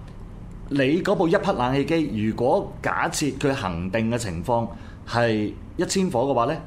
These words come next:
你就要無論電線及M C B呢，都要support佢通過二千火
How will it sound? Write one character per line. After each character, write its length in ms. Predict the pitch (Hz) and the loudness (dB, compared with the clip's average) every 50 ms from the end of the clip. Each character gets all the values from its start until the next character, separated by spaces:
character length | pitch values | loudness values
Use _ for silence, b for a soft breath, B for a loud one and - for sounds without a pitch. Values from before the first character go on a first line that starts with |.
| B B B B | B B B B
你 260 | - 123 127 139 180 | 0 2 2 2 2
就 120 | 147 - 127 117 | 2 2 2 2
要 360 | 120 120 120 127 135 139 135 | 2 0 0 2 2 4 2
無 280 | 117 131 120 107 104 | 2 2 2 2 2
論 160 | 110 117 127 113 | 2 2 0 2
電 340 | 123 139 127 123 127 120 | 2 2 2 2 2 0
線 280 | - - 139 131 127 120 B B B B B | 0 2 2 0 0 -2 B B B B B
及 80 | - 123 127 | -4 -2 0
M 160 | - 165 180 175 | 0 0 0 0
C 160 | - 196 185 | 0 -2 0
B 140 | 165 170 165 | 0 0 2
呢， 120 | 170 175 175 B B B B | 0 0 -2 B B B B
都 120 | - 202 | 4 4
要 80 | 196 151 | 4 4
support 420 | 135 - 117 - - 151 156 151 | 2 2 0 0 0 -2 -2 -2
佢 220 | - - 95 87 - - - - - - - - - - - - - - - - - - - - - | -2 -4 -4 -4 -6 -8 -12 -12 -14 -14 -14 -14 -14 -14 -14 -14 -14 -14 -16 -14 -14 -14 -12 -10 -6
通 320 | - - 226 226 233 226 | 0 0 2 2 2 2
過 160 | 185 - 143 | 2 2 2
二 280 | 135 131 113 107 107 110 | 2 2 2 0 0 0
千 320 | 104 - - 185 175 175 160 | 0 0 0 0 0 0 0
火 300 | - - - 104 - | 0 0 0 0 -2